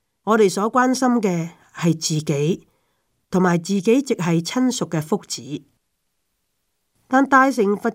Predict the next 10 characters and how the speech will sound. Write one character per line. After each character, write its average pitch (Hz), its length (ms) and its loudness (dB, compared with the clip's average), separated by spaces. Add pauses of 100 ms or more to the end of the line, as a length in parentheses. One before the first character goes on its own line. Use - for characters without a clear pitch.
教 254 460 0
嘅 254 240 -2
出 311 140 -4
家 294 260 2
人 190 300 -4 (640)
出 - 160 -4
咗 190 200 0
家 208 220 2
之 214 220 0
後， 147 300 -4